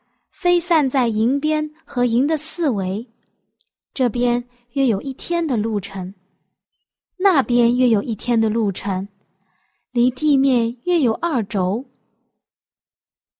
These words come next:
民数记的十一章三十二节，百姓起来，终日终夜，并次日一整天，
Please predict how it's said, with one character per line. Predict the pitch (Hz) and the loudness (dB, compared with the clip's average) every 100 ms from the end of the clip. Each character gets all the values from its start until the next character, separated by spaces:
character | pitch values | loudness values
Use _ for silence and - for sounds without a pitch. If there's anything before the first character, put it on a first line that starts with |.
| _ _ _ - | _ _ _ -6
民 | 262 320 | -4 -2
数 | - 330 | -2 -2
记 | 277 285 | 0 0
的 | 247 | 0
十 | 240 269 | 0 0
一 | 294 | 0
章 | 294 311 311 | 0 0 0
三 | 339 330 | -2 -2
十 | - | -2
二 | 262 311 254 | -2 0 0
节， | 208 214 196 202 _ _ _ _ _ _ _ | -2 -4 -6 -8 _ _ _ _ _ _ _
百 | 226 220 | -2 0
姓 | - 330 | -2 -4
起 | 294 - 226 | -4 -2 -2
来， | 196 185 196 247 _ _ _ _ - | -2 -4 -6 -8 _ _ _ _ -2
终 | 381 392 | 0 2
日 | 370 247 | 0 0
终 | 262 254 | 0 0
夜， | 247 233 196 - _ _ _ _ _ _ | 0 -2 -4 -10 _ _ _ _ _ _
并 | 311 277 | 0 0
次 | - - 330 | -2 -2 0
日 | 269 269 | 0 -2
一 | 302 | -2
整 | 294 214 175 | -4 -4 -4
天， | 180 - 294 302 | -6 -2 -2 -2